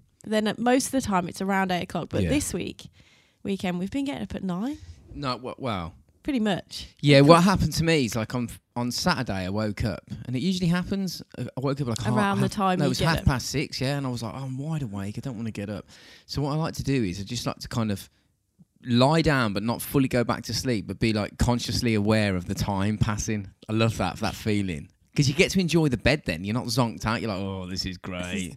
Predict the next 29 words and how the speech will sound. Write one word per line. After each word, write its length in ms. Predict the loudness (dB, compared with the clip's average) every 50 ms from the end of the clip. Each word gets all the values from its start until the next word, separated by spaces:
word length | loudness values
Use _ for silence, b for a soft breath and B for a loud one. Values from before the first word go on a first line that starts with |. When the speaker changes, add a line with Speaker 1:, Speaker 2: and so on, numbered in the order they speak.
| -14 -12
Speaker 1:
yeah, 280 | -10 -8 -6 -8 -8 -10
cozy. 420 | -10 -8 -6 -6 -6 -4 -6 -8 -8 -4 0
I, 440 | 2 2 2 2 2 0 -2 -4 -6 b b b b b b b b b b b _ _ _ _
yesterday, 540 | -6 -6 -6 -4 -4 -2 0 2 2 2 0 -2 0
I 140 | 0 0 0
actually, 520 | 0 -2 -4 -4 -2 -2 -2 -4 -6 -10 _ _ _ _ _ -14
I 80 | -14
think 480 | -10 -8 -6 -6 -6 -8 -10 -14 -18 -20 _ _ _ -16 -12
I 60 | -10
maybe 280 | -8 -6 -6 -4 -4 -2
woke 300 | -2 -2 -2 -2 -4 -6
up 140 | -8 -6 -4
at 180 | -4 -4 -4 -6 -12 _ _ _ _ _ _ _ _ _ _ _ _ _ _ _ -10
probably 220 | -8 -2 0 0
around 300 | 2 2 2 0 0 -2
seven, 540 | -2 -2 -2 -2 -2 -2 -4 -4 -6 -8 -12 -12 -12
quarter 200 | -8 -8 -6 -6
past 160 | -6 -6 -4
seven. 400 | -4 -4 -4 -2 -4 -4 -4 -6 -6
Speaker 2:
Mm. 200 | -6 -6 -4 -4 -6 -10 b b b b b b b b b _ -6 -2
Speaker 1:
Um, 520 | 0 0 2 0 0 -2 -4 -6 -8 -10 _ _ _ _ _ _ _ _ _ _ _ _ -10 -4
and 100 | -2 0
Speaker 2:
Right. 80 | 0 0
Speaker 1:
then 400 | 0 0 0 -2 -2 -4 -6 -8 _ _ _ _ _ _ _ _ -20 -20 -14 -10
f-, 60 | -4
fell 180 | -2 0 0
back 160 | 0 0 -4 -4
to 100 | -6 -6
sleep. 420 | -4 -2 -2 -2 -2 -4 -8 -12